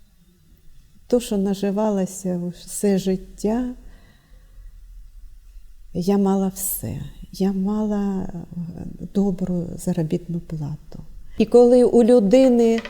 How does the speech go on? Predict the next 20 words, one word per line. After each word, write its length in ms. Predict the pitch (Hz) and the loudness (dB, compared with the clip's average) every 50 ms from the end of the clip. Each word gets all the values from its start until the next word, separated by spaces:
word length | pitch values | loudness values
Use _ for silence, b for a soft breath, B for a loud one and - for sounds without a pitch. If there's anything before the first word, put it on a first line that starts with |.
| - - - - - - - - - - | -14 -14 -16 -16 -18 -18 -20 -14 -2 0
е, 280 | 214 208 208 202 202 196 - - - - | 2 2 4 2 2 -2 -4 -8 -12 -10
все 340 | - - - - 302 311 294 | -8 -6 0 4 6 6 6
було, 480 | 220 190 208 185 156 160 151 139 151 143 - - - - - - - _ _ - | 6 6 4 4 4 4 2 0 -2 -6 -12 -16 -20 -20 -20 -20 -20 _ _ -14
зрозумієте, 920 | 190 165 175 175 196 190 196 220 214 214 226 240 202 - - - 151 170 185 - - _ - | -8 -4 -2 -2 -2 0 0 0 0 2 2 2 0 -2 -2 -6 -8 -8 -8 -12 -10 _ -2
і 80 | 226 | 0
потім 520 | 220 277 311 302 294 277 262 254 247 247 - | 2 2 0 2 2 2 2 2 2 0 2
нічого 580 | 233 240 302 302 - - 254 240 196 170 180 160 | 2 2 2 2 4 6 6 6 6 6 4 2
немає. 680 | 156 156 156 151 143 135 131 127 131 - - - - - - | 2 2 0 0 -2 -4 -4 -6 -8 -10 -12 -14 -12 -2 0
І 120 | 240 254 | 2 6
я 120 | 294 302 302 | 6 6 6
знаю 340 | 311 330 381 381 359 285 | 8 8 8 8 8 6
там, 240 | 233 - 226 214 214 | 6 4 2 0 0
що 320 | - - 240 233 220 - - - - - - | 0 2 4 4 4 2 -2 -8 -10 -6 -4
там 280 | 247 247 254 233 202 | -2 -2 0 0 0
вже 300 | 202 208 190 202 202 202 | -2 -2 -2 0 0 -2
нічого 540 | - - 196 220 240 - - 302 277 254 262 | 0 0 0 0 0 0 0 -2 0 0 0
немає, 520 | 233 233 220 190 139 135 123 - - 147 - - - | -2 0 0 0 -2 -2 -4 -6 -8 -10 -10 -12 -8
там 140 | - 190 196 | -6 -6 -6
все 240 | - - - 285 | -6 -2 -2 0
розграбоване. 1000 | 269 247 226 220 185 175 190 196 185 165 151 151 - 165 - - 143 - 160 | 0 0 0 -2 -4 -4 -2 -2 -2 -4 -4 -6 -8 -10 -10 -12 -12 -12 -14